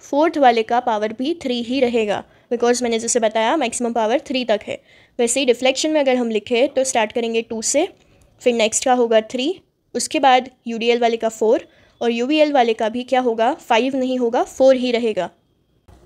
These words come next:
तो यहाँ तक का हमारा काम ख़त्म हो गया। आपको सबसे पहले कैंटिलीवर का ही काम ख़त्म करना है, उसके बाद हम simply supported और फिक्स्ड पे जाएंगे। अभी जैसे कि यहाँ पे आप देख रहे हैं मैं कोएफिशिएंट्स लिख रही हूँ ईआई के,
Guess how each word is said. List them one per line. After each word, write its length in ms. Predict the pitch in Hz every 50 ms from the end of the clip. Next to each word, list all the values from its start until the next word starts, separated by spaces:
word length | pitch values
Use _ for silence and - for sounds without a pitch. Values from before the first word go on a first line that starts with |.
| - - - - _ _
तो 60 | 240
यहाँ 240 | 240 226 233 247 247
तक 160 | 240 254 254
का 80 | 262 254
हमारा 240 | 262 254 240 240 254
काम 200 | 262 240 240 254
ख़त्म 200 | 262 262 247 254
हो 100 | 254 247
गया। 220 | 233 247 247 285 - _ _ _ _ _ _ _ _ _ _ _ _ _ _ _ _ _ _ _ - _ - _ _ _ _ _ _ _ _ _ _ _ _ _ _ _ _ _ _ _ _ _ -
आपको 420 | 233 233 - - 294 320 349 349 - _ _ _ _ _ _
सबसे 300 | - - 233 247 - 294
पहले 180 | 285 277 277 294
कैंटिलीवर 480 | - 247 220 233 254 262 254 254 254 269
का 100 | 262 254
ही 120 | 262 262
काम 340 | 254 247 226 233 240 240 240 - _ _ _ _ _ -
ख़त्म 240 | 247 233 233 226
करना 220 | 226 226 220 220 220
है, 80 | 240
उसके 280 | - - 240 - - 262
बाद 180 | 233 233 254 269
हम 120 | 262 262
simply 280 | 262 254 233 226 233 240
supported 360 | - 233 233 208 214 226 240
और 80 | 320 381
फिक्स्ड 320 | - - 254 214 - - -
पे 100 | 220 214
जाएंगे। 380 | 262 - - - - - - - _ - _ _ _ _ _
अभी 340 | 233 240 233 302 320 269 320
जैसे 240 | 320 - 247 - 269
कि 100 | 269 302
यहाँ 260 | 277 226 233 233 254 262
पे 60 | 330
आप 100 | 302 285
देख 280 | - 226 214 196 - -
रहे 140 | 233 220 233
हैं 120 | 240 277 330
मैं 140 | 339 294
कोएफिशिएंट्स 600 | - - 240 220 233 - 254 247 - 262 254 -
लिख 140 | 247 226 -
रही 100 | 233 220
हूँ 120 | 220 233 233
ईआई 260 | - 233 220 208 208 214
के, 200 | - 202 254